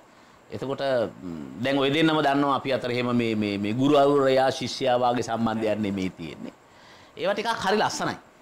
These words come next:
මට ඕනිකම තිබුණේ මේ මට තෑග්ගක් හම්බ වෙච්ච වෙලාවේ තෑග්ග උඩ ඉඳලා ඒ ලස්සන මාක් කරලා තියන්න විතරයි. ඒ නිසා ඕ දෙන්න නෙමෙයි මම පොඩි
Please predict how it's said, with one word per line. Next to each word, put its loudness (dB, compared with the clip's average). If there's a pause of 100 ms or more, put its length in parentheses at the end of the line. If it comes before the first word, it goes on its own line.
(480)
මට -8
ඕනිකම -2
තිබුණේ 0
මේ 0 (640)
මට -6
තෑග්ගක් -4
හම්බ -6
වෙච්ච -4
වෙලාවේ -2
තෑග්ග -4
උඩ 2
ඉඳලා 2 (420)
ඒ -4
ලස්සන -2 (480)
මාක් -4
කරලා -4
තියන්න -2 (1000)
විතරයි. -10 (580)
ඒ -8
නිසා -4
ඕ 2
දෙන්න 2
නෙමෙයි 0
මම -2
පොඩි -4